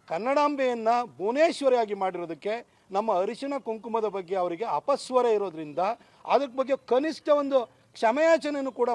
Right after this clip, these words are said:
ಮಾಡ್ಲಿಲ್ವಲ್ಲ ಅಂತ ಕೋರ್ಟನ್ನು ನಾನು ಅಪ್ರೋಚ್ ಮಾಡಿದೆ. ಫಸ್ಟ್ ಕೋರ್ಟಿಗೆ ಕೇಸ್ ಫೈಲ್ ಮಾಡಾದ ನಂತರನೂ ಕೂಡ ನೀವು ಅಪಲಜೈಸ್ ಮಾಡ್ತು ಅಂತಂದ್ರೆ ನಾನು ವಾಪಸ್ ತೆಗೆದುಕೊಳ್ತೀನಿ ಅಂತನೂ ಕೂಡ ನಾನು ಹೇಳಿದ್ದೆ. ಆದ್ರೂ ಕೂಡ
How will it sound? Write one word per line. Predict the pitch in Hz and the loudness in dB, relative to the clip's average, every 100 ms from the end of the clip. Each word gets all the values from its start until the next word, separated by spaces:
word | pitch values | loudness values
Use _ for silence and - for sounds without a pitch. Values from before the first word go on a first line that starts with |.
| 196 | 4
ಮಾಡ್ಲಿಲ್ವಲ್ಲ | 220 233 226 196 208 269 - _ 170 | 2 4 0 4 4 2 -4 _ -12
ಅಂತ | 175 202 185 | -10 -6 0
ಕೋರ್ಟನ್ನು | 202 180 180 220 | 0 0 -6 -2
ನಾನು | 170 | -2
ಅಪ್ರೋಚ್ | - 196 - | 0 -4 -4
ಮಾಡಿದೆ. | 160 143 135 - _ _ - | -8 -8 -10 -14 _ _ -2
ಫಸ್ಟ್ | 254 - 226 | -2 -2 -4
ಕೋರ್ಟಿಗೆ | 208 208 185 170 | -2 -2 -4 -4
ಕೇಸ್ | 208 247 - | -2 -2 0
ಫೈಲ್ | 214 269 269 | 0 0 0
ಮಾಡಾದ | 254 233 185 | 2 0 -2
ನಂತರನೂ | 190 185 180 170 | -6 -6 -6 -6
ಕೂಡ | 175 175 233 - _ _ 208 | -2 0 0 -2 _ _ -6
ನೀವು | 247 247 196 | -2 2 2
ಅಪಲಜೈಸ್ | 269 311 320 311 220 | 6 6 8 4 4
ಮಾಡ್ತು | 247 226 214 | -2 -2 -6
ಅಂತಂದ್ರೆ | 190 190 214 | -4 -4 -4
ನಾನು | 208 156 | -4 0
ವಾಪಸ್ | 208 311 294 - | 4 6 4 2
ತೆಗೆದುಕೊಳ್ತೀನಿ | 240 - 214 202 190 | -6 -2 -2 -2 -6
ಅಂತನೂ | 175 165 165 160 | -6 -8 -8 -6
ಕೂಡ | 165 190 | -4 -4
ನಾನು | 143 131 | -8 -8
ಹೇಳಿದ್ದೆ. | 139 127 135 131 _ _ _ _ - 190 | -8 -8 -14 -16 _ _ _ _ 2 4
ಆದ್ರೂ | 214 220 208 196 | 4 2 -4 -2
ಕೂಡ | 196 | 2